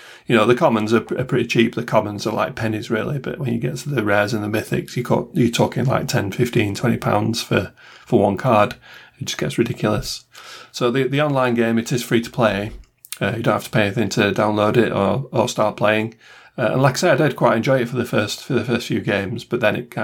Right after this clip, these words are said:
it kind of starts wearing a bit thin then. Uh, and I think there are a lot of better,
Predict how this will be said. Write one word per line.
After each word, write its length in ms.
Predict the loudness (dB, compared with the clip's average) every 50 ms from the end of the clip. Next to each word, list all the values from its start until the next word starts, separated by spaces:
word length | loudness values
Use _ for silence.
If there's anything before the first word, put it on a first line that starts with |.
| -6 -6
it 60 | -6
kind 180 | -2 -2 -2 -2
of 120 | -2 -6 -8
starts 320 | -6 -4 -4 -4 -2 -2
wearing 180 | -2 0 0 0
a 40 | 0
bit 180 | -2 -2 -2
thin 220 | -2 -2 0 0 -2
then. 280 | -4 -6 -8 -10 -12 _ -20 -20 -20 -20 -20 -20 -20 -20 _ _ _ -4
Uh, 280 | -2 0 2 2 0 0
and 100 | 0 -2
I 40 | 0
think 200 | 2 2 2 2
there 120 | 2 2
are 120 | 2 2 0
a 40 | 0
lot 240 | 0 0 0 0 0
of 120 | -2 0
better, 380 | 0 0 2 2 0 -2 -4